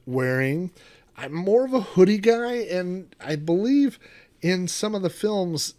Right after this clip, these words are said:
Silent Bob, and, and if you don't know, uh, this is Kevin Smith. Kevin Smith, the writer and director of all the Clerks movies and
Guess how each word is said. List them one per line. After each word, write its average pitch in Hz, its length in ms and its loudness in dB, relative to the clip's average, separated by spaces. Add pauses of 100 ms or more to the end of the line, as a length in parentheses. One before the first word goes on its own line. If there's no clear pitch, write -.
Silent 180 640 -2
Bob, 143 340 4
and, 151 120 2
and 127 420 -8 (200)
if 139 160 -2
you 131 60 2
don't 165 400 8
know, 95 360 -6 (380)
uh, 98 400 -10
this 143 500 4 (100)
is 131 600 2
Kevin 123 300 6
Smith. 95 440 -6
Kevin 135 280 -2
Smith, 123 300 -2
the 123 80 -4
writer 123 260 0
and 113 100 -4
director 113 300 -4
of 104 80 -2
all 110 180 0
the 120 80 -2
Clerks 120 440 -2
movies 117 480 0
and 113 180 -6